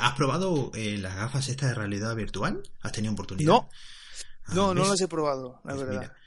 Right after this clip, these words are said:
Speaker 2: Carlos Casas me dijo un día que me fuese a Valencia, pasa es que <laughs> me he quedado un poco lejos,
Speaker 1: Claro.
Speaker 2: y me dijo que me dejaría probar, pero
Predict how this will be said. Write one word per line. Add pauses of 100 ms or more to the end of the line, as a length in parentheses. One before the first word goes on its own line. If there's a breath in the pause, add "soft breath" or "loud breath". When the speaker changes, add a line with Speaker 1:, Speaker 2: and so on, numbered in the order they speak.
Speaker 2:
Carlos
Casas
me
dijo
un
día
que
me
fuese
a
Valencia,
pasa
es
que
<laughs>
me
he
quedado
un
poco
lejos, (100)
Speaker 1:
Claro. (240 loud breath)
Speaker 2:
y
me
dijo
que
me
dejaría
probar,
pero